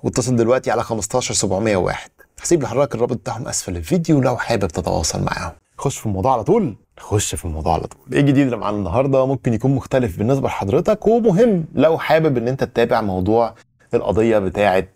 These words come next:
آه، الطيارة، آه، اللي نزلت في مطار لوساكا. طيب، الموضوع كله يبتدي منين؟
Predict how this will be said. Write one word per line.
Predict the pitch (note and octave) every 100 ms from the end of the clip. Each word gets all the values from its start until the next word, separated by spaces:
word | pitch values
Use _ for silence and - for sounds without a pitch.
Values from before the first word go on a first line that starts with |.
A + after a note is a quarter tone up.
| -
آه، | G2
الطيارة، | G2 - F2+ F#2 F2 D#2 - _ -
آه، | - E2+ -
اللي | F#2+ G2+
نزلت | G#2 F2+
في | -
مطار | F2 F#2 F2
لوساكا. | E2+ F#2+ F2 - - _ -
طيب، | - - - _ _ -
الموضوع | A#2 C3+ F3
كله | F3+ F3
يبتدي | - D3 D#3+
منين؟ | B2+ G3+ C#4+